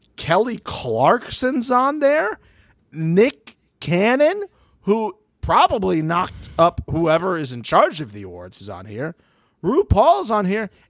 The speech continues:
And Joel Madden from Ink Master and Mister All-Star B M X legend, Mister T J,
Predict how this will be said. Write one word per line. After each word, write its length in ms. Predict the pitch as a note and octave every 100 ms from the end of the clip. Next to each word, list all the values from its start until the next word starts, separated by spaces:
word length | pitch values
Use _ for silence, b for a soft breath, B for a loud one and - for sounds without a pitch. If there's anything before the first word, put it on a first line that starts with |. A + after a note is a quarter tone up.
| _
And 240 | E3+ F3 D#3
Joel 640 | - C3+ E3 A#3 G#4+ G#4
Madden 540 | F#3 A#2 G2+ C#3+ C#4 G#4+
from 280 | - D3+ A2
Ink 320 | - D3+ G#3 A#3+
Master 640 | B3+ D#4 A4+ - G4 A4 - b b b -
and 360 | F3 F#3 F#3
Mister 460 | A3 E4+ - A3+ G3+
All-Star 640 | F3+ G#3 D#4+ - B3 A#3+
B 200 | G3+ G#3
M 120 | G#3+
X 260 | G3+ A3+ -
legend, 400 | F3+ G3+ B3+ D#4
Mister 240 | A3+ -
T 240 | D#3+ - G#3+
J, 300 | A#3 C#4